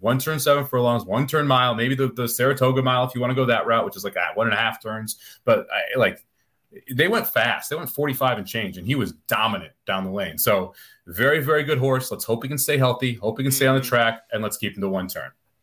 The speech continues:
Speaker 2: I think it was, like, a bone spur or something like that that could, that propped up, that popped up. So it's something that, uh, that made him miss the Breeders' Cup in all this time, s-, or at least initially why he lost time. So, uh, I'm hoping that, yeah, like you said, he can stay, um, stay, stay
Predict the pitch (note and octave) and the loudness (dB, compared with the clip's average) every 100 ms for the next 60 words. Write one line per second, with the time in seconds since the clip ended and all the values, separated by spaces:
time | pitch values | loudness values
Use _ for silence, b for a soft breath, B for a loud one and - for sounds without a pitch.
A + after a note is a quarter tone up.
0 | - b b b C#3+ E3 G#3+ - E3 D3+ | -20 b b b -14 -12 -10 -10 -10 -10
1 | D3+ D#3 C3 A2+ B2+ F#3+ F#3+ D3 B2+ - | -4 0 0 2 0 0 -6 -6 -6 -8
2 | A#2+ A#2+ A2 A2 G#2+ - - A#2+ A2 - | -10 -10 -8 -8 -8 -10 -18 -12 -12 -12
3 | - A#2+ - A#2+ A#2+ A#2+ - B2 - B2 | 0 0 0 -6 -6 -8 0 0 0 -4
4 | - A#2+ A2 - D#3+ F3+ D3+ C3+ - C3+ | -4 -10 -8 -6 -6 -6 -2 -4 -2 -2
5 | B2 B2 B2 C#3+ C#3 C3+ C3 A#2+ C3 C3 | -2 -2 -2 -2 -2 -4 -6 -6 -4 -2
6 | B2 - A2+ A2 A2 G#2+ G#2+ - A2 G#2 | -2 -2 -4 -4 -6 -6 -8 -8 -8 -8
7 | - C3 A#2+ C3+ - B2 D#3 - A2+ G#2+ | -10 -4 -2 -2 -4 -4 -2 -2 -4 -4
8 | A2+ A2 G#2+ G#2+ - A2+ G#2+ - A#2+ A2+ | -4 -4 -6 -6 -8 -12 -10 -4 0 0
9 | - B B - B2 B2 B2 A#2+ E3+ F3 | -4 B B 0 2 4 0 -2 -2 -2
10 | A#2+ A2+ B2 A2+ A2+ A2 A#2+ C3 A2 G#2+ | -6 -6 -2 -2 -4 -8 -8 -6 -6 -10
11 | G#2+ - A#2 A2 G#2 b b b _ - | -14 -6 -4 -4 -6 b b b _ -4
12 | G#2 G2+ G2 F#2+ _ _ _ _ _ - | -4 -4 -12 -20 _ _ _ _ _ -6
13 | C3+ C#3 C3 - - D3 | 0 0 0 -4 -2 -2